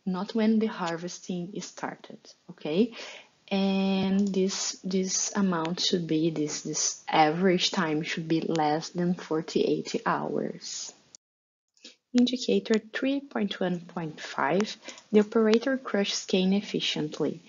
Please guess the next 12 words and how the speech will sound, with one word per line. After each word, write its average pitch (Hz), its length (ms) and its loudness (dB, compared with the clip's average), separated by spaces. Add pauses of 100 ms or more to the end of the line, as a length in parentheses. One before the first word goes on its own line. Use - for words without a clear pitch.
(340)
So 196 420 4
this 240 260 2
indicator 311 580 2
requires 180 760 2
at 220 220 0
least 190 520 2
seventy-five 233 680 4
percent 180 560 0
of - 200 -6
time 220 720 6
efficient, 170 720 -4 (180)
efficiency. - 680 -4